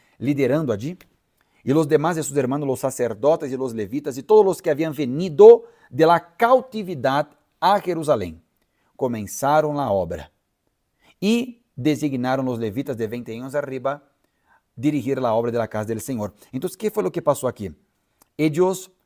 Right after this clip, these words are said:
salieron de la cautividad. Usted quizás ha sido cautivo de una relación tóxica, ha sido cautivo de una emoción, ha sido cautivo de su forma, de su manera de pensar. Usted ha sido cautivo quizás hasta por la religión.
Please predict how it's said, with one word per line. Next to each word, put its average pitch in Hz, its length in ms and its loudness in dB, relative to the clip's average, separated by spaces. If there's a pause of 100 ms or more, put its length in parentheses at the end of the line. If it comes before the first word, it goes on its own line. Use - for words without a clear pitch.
(600)
salieron 147 440 -2
de 143 80 -2
la 139 120 -2
cautividad. 110 680 -10 (880)
Usted 147 200 -8
quizás 143 260 -6
ha 123 60 -4
sido 127 200 -10
cautivo 110 520 -8
de 104 80 -12
una 107 120 -8
relación 107 720 -12 (260)
tóxica, 107 460 -10 (460)
ha - 40 -14
sido 123 200 -8
cautivo 117 480 -8
de 110 160 -8
una 113 160 -6
emoción, 110 600 -10 (320)
ha - 80 -10
sido 127 220 -8
cautivo 123 360 -6
de 120 120 -10
su - 180 -14 (540)
forma, 135 340 2
de 95 100 -12
su - 120 -12
manera 135 340 -4
de 110 80 -8
pensar. 110 400 -12 (300)
Usted 143 160 -8
ha 143 60 -2
sido 120 180 -10
cautivo 139 580 -8
quizás 139 320 -2
hasta 143 240 -4
por 143 160 -4
la 139 120 0
religión. 135 640 -6